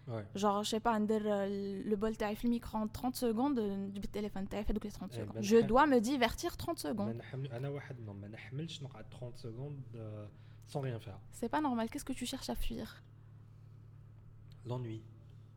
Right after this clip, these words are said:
Speaker 1: pour commencer.
Speaker 2: C'est de l'ennui.
Speaker 1: Oui.
Speaker 2: Anna, j'ai
Speaker 1: C'est
Speaker 2: l'impression que
Speaker 1: vraiment
Speaker 2: c'est plutôt une confrontation avec toi-même. Est-ce que tu prends les pensées tact, que tu réfléchis à des choses ?
Speaker 1: J'ai, j'ai, j'ai peur de ne pas avoir quelque chose d'intéressant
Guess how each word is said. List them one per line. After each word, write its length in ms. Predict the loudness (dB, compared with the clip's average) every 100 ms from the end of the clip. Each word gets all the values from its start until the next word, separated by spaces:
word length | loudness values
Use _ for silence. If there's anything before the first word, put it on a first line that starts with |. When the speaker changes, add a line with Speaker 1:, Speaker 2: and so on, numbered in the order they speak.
| -20 -14
Speaker 1:
pour 120 | -14 -8
commencer. 420 | -8 -8 -10 -12
Speaker 2:
C'est 240 | -6 -2
de 120 | 2 2
l'ennui. 600 | 2 2 2 2 2 -2 -6
Speaker 1:
Oui. 140 | -10 -12 -16 -20 -20 -20 -20 -20 -20 -20 -20 -20 -20 -14 -2
Speaker 2:
Anna, 140 | 0
j'ai 60 | 2
Speaker 1:
C'est 40 | 0
Speaker 2:
l'impression 320 | 0 -2 -2
que 60 | 0
Speaker 1:
vraiment 180 | -2
Speaker 2:
c'est 380 | -2 -8 -10 -2
plutôt 360 | 0 0 0 0
une 120 | 0
confrontation 680 | 0 2 4 4 0 -2 -2
avec 280 | -2 -4 -6
toi-même. 420 | -6 -4 -4 -4 -6
Est-ce 140 | -8 -8
que 40 |
tu 100 | -8
prends 160 | -2 0 2
les 80 | 2
pensées 300 | 0 -2 -4
tact, 360 | -6 -6 -8 -2
que 840 | 0 2 0 -2 -4 -8 -6 -4
tu 180 | -4 -6
réfléchis 480 | -6 -6 -8 -6 -6
à 80 | -4
des 120 | -6
choses ? 380 | -6 -8 -8 -10 -16 -16 -18 -18 -18 -12 -6
Speaker 1:
J'ai, 360 | 0 2 2
j'ai, 300 | 0 -2 -4 -4
j'ai 180 | -6 -6
peur 380 | -8 -8 -8
de 120 | -8 -8
ne 100 | -10
pas 280 | -8 -8 -8
avoir 380 | -8 -10 -10
quelque 300 | -10 -10 -10
chose 240 | -10 -10 -8
d'intéressant 640 | -10 -10 -10 -10 -10 -10